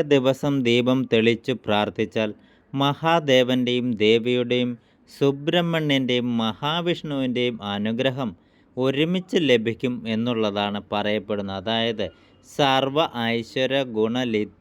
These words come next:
ലഭ്യത നിങ്ങൾക്ക് അനുഭവപ്പെടും എന്നുള്ളതാണ് ഇതുകൊണ്ട് ഉദ്ദേശിക്കുന്നത്. ഉം, മഹിഷാസുര നിഗ്രഹം കഴിഞ്ഞു വരുന്ന ദേവിയെ സ്തുതിക്കുന്നതാണ്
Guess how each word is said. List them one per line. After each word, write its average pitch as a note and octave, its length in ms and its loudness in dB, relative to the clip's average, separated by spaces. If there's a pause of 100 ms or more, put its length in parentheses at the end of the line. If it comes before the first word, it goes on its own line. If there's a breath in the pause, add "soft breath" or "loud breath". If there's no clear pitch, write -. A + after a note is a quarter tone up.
(360)
ലഭ്യത A2+ 440 -4 (160)
നിങ്ങൾക്ക് A2 420 -4 (140)
അനുഭവപ്പെടും A#2+ 680 -4 (140)
എന്നുള്ളതാണ് G2+ 600 -6 (140)
ഇതുകൊണ്ട് G2+ 380 -6
ഉദ്ദേശിക്കുന്നത്. G2 720 -6 (500 soft breath)
ഉം, D3+ 160 -2 (240)
മഹിഷാസുര F3+ 920 2
നിഗ്രഹം D3+ 580 2
കഴിഞ്ഞു C3 440 2
വരുന്ന A#2+ 420 2
ദേവിയെ A2 440 4 (480)
സ്തുതിക്കുന്നതാണ് D3 960 2